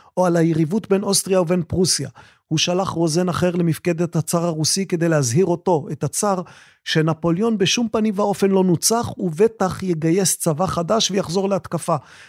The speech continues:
והוא שלח עוד ברון, הברון האחרון, ללונדון, בירה שעד עכשיו הוא התעלם ממנה. הוא שלח ברון כדי להציע לממשלת בריטניה שיכול להיות שהרגע לשלום יבשתי סוף סוף הגיע. שנסביר עוד קצת?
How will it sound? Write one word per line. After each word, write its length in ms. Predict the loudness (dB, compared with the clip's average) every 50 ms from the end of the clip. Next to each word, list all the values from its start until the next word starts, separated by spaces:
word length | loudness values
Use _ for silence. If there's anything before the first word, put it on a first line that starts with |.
| -20 _ _ -4
והוא 120 | -2 0
שלח 320 | 0 0 0 0 -2 -2
עוד 380 | -4 -6 -6 -6 -6 -4 -2 -2
ברון, 460 | 0 0 0 2 0 0 0 -2 -4 -6 _ _ -10
הברון 380 | -8 -4 -4 -2 0 0 -2 -2
האחרון, 460 | -2 -4 -4 -2 0 2 2 2 4
ללונדון, 560 | 2 2 4 2 0 0 0 0 0 -2 -2 -4 -6 _ -8
בירה 300 | -4 -2 -2 0 0 0
שעד 280 | 0 0 2 0 0 0
עכשיו 320 | -2 -2 0 0 0 0
הוא 100 | 0 -2
התעלם 380 | -2 -2 0 0 2 4 4 4
ממנה. 360 | 4 4 4 2 2 2 0 -2 -4 -10 _ _ _ _ _ _ _ _ _ _
הוא 120 | -8 -6
שלח 340 | -4 -2 -2 0 -2 -2 -4
ברון 360 | -4 -4 -2 0 0 0 0
כדי 220 | 0 -2 -2 -2 -2
להציע 360 | -2 -2 -2 -2 0 0 2
לממשלת 480 | 2 2 2 2 2 2 2 0 0
בריטניה 560 | 0 0 -2 -2 -2 -2 -2 0 0 2 2 2
שיכול 420 | 2 2 0 0 0 -2 -2 0
להיות 240 | 2 2 0 0 0
שהרגע 480 | 0 2 2 2 2 0 0 2 2
לשלום 460 | 0 0 0 -2 -2 -2 0 0 0 0
יבשתי 600 | 0 0 0 0 0 -2 -4 -4 -4 -4 -4 -6 _ _ _ _ _ _ _ _ _ _ _ _ _ -4
סוף 240 | -2 0 0 0
סוף 320 | 0 -2 -4 -4 -4 -4 -8
הגיע. 320 | -8 -6 -4 -6 -6 -6 -10 _ _ _ _ _ _ _ _ _ _ _ _ _ _ _ _ _ _ _ _ _ _ _ _ _ _
שנסביר 460 | -6 -2 -2 0 0 0 0 0 0 0
עוד 160 | 0 -4 -6
קצת? 400 | -4 -2 -2 -2 -2 _ _